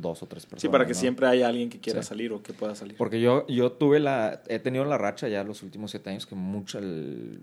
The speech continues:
Speaker 1: sesenta por ciento de las actividades me lanzo yo solo. Afortunadamente, la, es, este es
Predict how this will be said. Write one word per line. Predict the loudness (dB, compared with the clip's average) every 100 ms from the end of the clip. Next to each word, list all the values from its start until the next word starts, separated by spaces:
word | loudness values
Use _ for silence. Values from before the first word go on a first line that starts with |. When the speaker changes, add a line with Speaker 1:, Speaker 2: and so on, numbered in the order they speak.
| -18
Speaker 1:
sesenta | -12 -10 -8 -8
por | -10
ciento | -10 -10 -10
de |
las | -10
actividades | -12 -12 -10 -10 -10
me | -8
lanzo | -8 -10 -12
yo | -10
solo. | -8 -8 -10 _ _
Afortunadamente, | -12 -8 -6 -6 -6 -4 -4 -4 -2
la, | -2
es, | -4 -6 -10 -16 _ _ _ _ _ _ _ _ -4
este | -4 -2
es | -4 -4 -8 -12